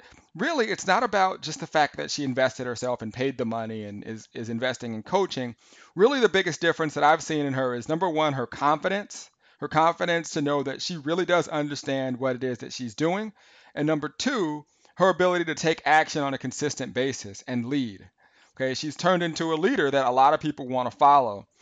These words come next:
So when you're investing in yourself, some people think that if they just buy a product or go to an event, that auto-,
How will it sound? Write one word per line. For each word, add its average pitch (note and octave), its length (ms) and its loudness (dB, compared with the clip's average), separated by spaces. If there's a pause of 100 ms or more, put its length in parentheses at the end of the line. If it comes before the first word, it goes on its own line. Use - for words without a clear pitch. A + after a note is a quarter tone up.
(340)
So F#3+ 100 0
when G3+ 120 6
you're G#3 120 4
investing A#3 460 2
in G#3 100 2
yourself, E3 460 6
some A3 120 2
people G#3+ 240 -4
think E3+ 260 0
that D3+ 120 0
if C#3 60 -2
they C#3 100 -2
just B2 180 -8
buy C#3+ 200 8
a C#3 40 6
product C#3 440 2
or A#2 40 -10
go C3+ 140 -4
to C3 140 -2
an B2 80 -4
event, D3 280 2
that C#3+ 120 4
auto-, C#3 180 2